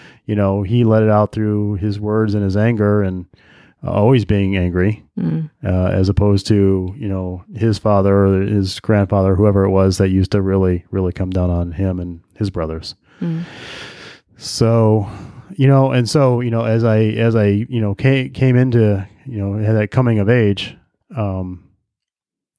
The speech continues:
Speaker 1: you know, there was, there was some rebellion, you know, I mean, there was, uh, definitely a lot of drinking at a, at a younger age. And, um, you know, there's some things that I had in common with my father that, uh, we enjoyed together.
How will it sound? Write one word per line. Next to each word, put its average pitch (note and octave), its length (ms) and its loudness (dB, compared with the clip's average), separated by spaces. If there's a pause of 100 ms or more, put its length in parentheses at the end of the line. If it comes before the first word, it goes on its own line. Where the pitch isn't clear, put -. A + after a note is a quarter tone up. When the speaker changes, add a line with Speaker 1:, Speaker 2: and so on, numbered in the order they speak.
(360)
Speaker 1:
you A#2+ 140 -2
know, C3+ 160 2
there A2 220 2
was, A2 300 2
there A#2 180 2
was A2 160 2
some A2+ 180 0
rebellion, G#2+ 640 0
you F#2 60 -6
know, F#2 220 0
I F#2+ 40 -2
mean, F#2 220 -2
there F#2 100 -2
was, F2+ 320 -2
uh, E2+ 200 -2
definitely G2 360 0
a F#2+ 80 2
lot G2 160 2
of F2+ 60 -2
drinking G2 380 0
at G2 80 2
a, G2+ 300 2
at G2+ 100 0
a G2+ 40 2
younger G2+ 360 2
age. G2 340 2
And, F2 540 -4 (600)
um, E2+ 560 -6 (220)
you A#2+ 120 2
know, G#2+ 60 4
there's A2 180 4
some G#2+ 100 -2
things A2 220 0
that G#2+ 60 0
I G2+ 100 0
had G#2+ 200 2
in F#2 80 -8 (180)
common C#3 300 0
with G2 120 -4
my F#2+ 100 -6
father F#2 460 -2
that, F#2+ 340 -6
uh, F#2 160 -4
we F#2 120 -6
enjoyed G#2+ 320 0
together. F#2 400 -2